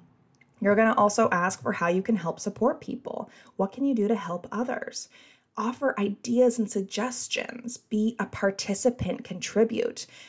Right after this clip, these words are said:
We have all lately, I am sure, been part of virtual meetings where there is, like, the dull hum of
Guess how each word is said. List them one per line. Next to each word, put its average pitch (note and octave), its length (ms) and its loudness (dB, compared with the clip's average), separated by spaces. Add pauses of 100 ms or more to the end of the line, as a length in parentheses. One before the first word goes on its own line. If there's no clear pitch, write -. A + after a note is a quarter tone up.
We A3 160 4
have A#3+ 300 4
all A#3 480 6
lately, A#3+ 480 2
I G3 120 4
am G3+ 200 4
sure, F3+ 480 4
been G3+ 220 2
part F#3 240 4
of F3+ 100 2
virtual F3+ 380 4
meetings G3 560 2
where F3+ 180 -2
there F3+ 220 -2
is, F#3 100 -4
like, F#3+ 240 -2
the F#3 80 2
dull E3+ 640 4
hum F3+ 800 0 (460)
of F#3 120 6